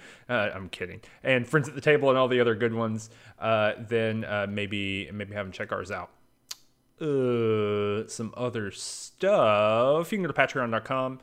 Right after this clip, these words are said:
slash ranged touch to support the show. As little as a dollar a month helps. We're feeling the crunch as much as anyone else is during this time of crisis. And if you are, uh, still doing <laughs> good monetarily, maybe consider throwing us a couple dollars. That would legitimately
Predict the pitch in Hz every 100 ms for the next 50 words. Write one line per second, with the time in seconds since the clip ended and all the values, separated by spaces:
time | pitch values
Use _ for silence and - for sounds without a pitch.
0 | - - - 175 170 - 117 120 113 107
1 | - - - 220 - 117 - 117 107 107
2 | - 143 165 113 107 101 95 101 98 92
3 | 92 90 - - - 160 220 - - 113
4 | 104 95 143 131 113 101 127 123 117 117
5 | 110 104 107 101 95 123 - 139 143 110
6 | 101 101 98 - - - - 143 135 113
7 | - - 131 - 226 - 107 95 113 127
8 | 170 180 175 160 135 147 147 147 143 139
9 | - 170 170 170 160 165 147 196 185 170
10 | 170 - 202 226 220 214 202 - - -
11 | 175 156 151 - 165 - 180 160 147 135
12 | 120 117 104 98 107 92 113 117 113 123
13 | 120 113 113 107